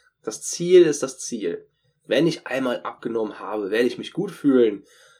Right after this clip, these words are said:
Wenn ich erstmal am Ziel angekommen bin, sind meine Probleme gelöst und ich hab's geschafft.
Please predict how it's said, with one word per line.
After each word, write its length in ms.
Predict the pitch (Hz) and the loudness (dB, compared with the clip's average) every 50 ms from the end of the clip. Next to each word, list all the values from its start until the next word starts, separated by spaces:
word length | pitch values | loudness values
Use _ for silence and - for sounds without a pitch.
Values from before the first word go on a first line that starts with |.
| _ _ | _ _
Wenn 160 | - 104 113 | -4 -2 -2
ich 280 | 117 110 107 - - - | -2 -4 -4 -8 -8 -6
erstmal 320 | 107 107 - - 107 107 | -6 -6 -6 -6 -6 -6
am 140 | 104 107 107 | -6 -6 -8
Ziel 380 | - - - 254 277 294 220 - | -10 -6 -2 0 2 2 2 0
angekommen 600 | - - 254 208 - - - 123 110 110 104 165 | -2 -4 -4 -4 -4 -6 -6 -6 -6 -6 -4 -4
bin, 240 | 101 98 92 - - | -4 -4 -4 -6 -12
sind 380 | - 110 127 127 123 120 - - | -14 0 2 2 2 2 -2 -6
meine 240 | 120 135 143 151 139 | -6 -2 -2 -2 -2
Probleme 580 | 143 - - 120 113 117 120 127 131 127 120 | -4 -6 -10 -6 -2 0 0 2 2 0 -2
gelöst 580 | 117 113 110 123 135 143 143 135 123 120 - - | -4 -2 0 4 4 6 4 4 2 -2 -6 -12
und 100 | 113 110 | -12 -12
ich 160 | - - - | -12 -12 -12
hab's 200 | 110 110 - - | -14 -14 -14 -20
geschafft. 500 | - - - - 101 101 - - _ _ | -20 -18 -10 -8 -8 -8 -8 -12 _ _